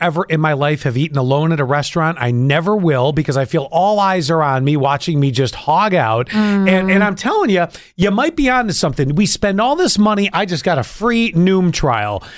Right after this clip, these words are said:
Speaker 1: in my email. Deleted it.
Speaker 2: Okay.
Speaker 1: Uh,
Speaker 2: I
Speaker 1: but
Speaker 2: was wondering if you were gonna Noom.
Speaker 1: No, not Newman. Uh, but so <laughs> they
Speaker 2: Newman.
Speaker 1: Newman. So that, you know, uh, you know how it is. There's all these things. Then we're Ozempicing, right?
Speaker 2: Mm-hmm.
Speaker 1: I'm telling you,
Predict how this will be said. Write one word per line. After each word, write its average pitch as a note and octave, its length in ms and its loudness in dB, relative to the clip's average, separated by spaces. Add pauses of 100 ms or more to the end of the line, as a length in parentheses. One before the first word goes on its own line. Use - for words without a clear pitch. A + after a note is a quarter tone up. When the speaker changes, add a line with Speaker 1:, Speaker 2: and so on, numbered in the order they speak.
(120)
Speaker 1:
in E3+ 140 2
my D#3 160 2
email. B2 400 0 (240)
Deleted G3 420 2
it. B2 220 -2 (180)
Speaker 2:
Okay. A#3+ 220 0
Speaker 1:
Uh, F3 320 2
Speaker 2:
I - 40 -10
Speaker 1:
but F#3 200 2
Speaker 2:
was A#4 100 0
wondering A4 300 0
if - 100 -2
you F4 100 4
were F4 80 2
gonna D#4+ 200 0
Noom. D4+ 380 0
Speaker 1:
No, G3+ 400 2
not G#3+ 240 0
Newman. D#3+ 380 0 (260)
Uh, E3 380 2
but F#3+ 400 0
so G#3+ 280 2
<laughs> G3+ 80 -2
they E3 380 0
Speaker 2:
Newman. A3 460 0
Speaker 1:
Newman. E3 400 2 (180)
So G3+ 400 0
that, A#3 420 0
you G#3+ 120 2
know, G#3+ 100 0
uh, G#3 240 -2
you C4 240 2
know D#4+ 120 0
how G3 200 0
it D3 80 0
is. G2 220 -6
There's F#3 220 0
all A#3+ 220 2
these A#3 180 0
things. C#3 180 -2
Then B3 240 0
we're F4+ 140 0
Ozempicing, D#3 920 -2
right? D#3 340 0 (260)
Speaker 2:
Mm-hmm. F3 200 -6
Speaker 1:
I'm F3 140 2
telling A#3 400 0
you, A#3+ 180 0